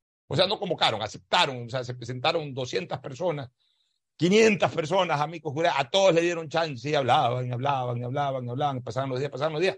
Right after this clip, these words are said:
¡pum! No avanzó eso, entró por Ministerio de la Ley, entró un paquete de diez reformas constitucionales. La más importante, que era la que perseguía el cor-, el correísmo, romper el candado de la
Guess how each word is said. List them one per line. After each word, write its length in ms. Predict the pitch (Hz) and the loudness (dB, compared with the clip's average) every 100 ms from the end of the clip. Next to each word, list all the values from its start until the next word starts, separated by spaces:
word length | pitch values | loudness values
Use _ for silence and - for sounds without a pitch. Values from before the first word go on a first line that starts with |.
| _ - | _ 2
¡pum! 240 | 302 - _ _ _ _ _ _ - | 2 2 _ _ _ _ _ _ -8
No 120 | 139 185 | 4 6
avanzó 380 | 208 185 220 247 | 6 2 4 6
eso, 340 | - 196 - _ _ - | 4 2 -12 _ _ -6
entró 320 | 120 127 156 | -6 -2 -2
por 120 | 156 | -2
Ministerio 400 | 135 131 127 131 | -4 -6 -2 -2
de 40 | 123 | 0
la 100 | 110 | -2
Ley, 180 | 95 - - | -2 -10 -12
entró 260 | 107 131 | -8 -4
un 80 | 139 | -2
paquete 400 | 123 - 127 131 | -2 -2 -2 0
de 60 | 113 | 0
diez 220 | 175 131 | 0 0
reformas 380 | 131 135 139 127 | -4 -6 -6 -8
constitucionales. 800 | 123 123 120 104 117 104 95 - _ _ - | -8 -8 -10 -8 -6 -6 -8 -14 _ _ -2
La 100 | 113 | 2
más 200 | 165 165 | 4 2
importante, 580 | 151 147 160 160 147 | 0 0 0 -4 -8
que 80 | 131 | -4
era 100 | 147 | -2
la 120 | 143 | -2
que 100 | 123 | -2
perseguía 320 | 127 117 139 147 | -8 -8 -4 -2
el 60 | |
cor-, 240 | 143 131 - | -2 -4 -4
el 140 | 127 123 | -6 -2
correísmo, 440 | 139 139 151 139 | 0 2 2 0
romper 480 | 113 120 120 156 160 | 0 -2 2 2 2
el 140 | 147 | -2
candado 500 | - 131 147 151 139 _ _ _ - | -4 -2 2 0 0 _ _ _ -2
de 160 | 120 | 0
la 320 | 123 120 - | 4 4 2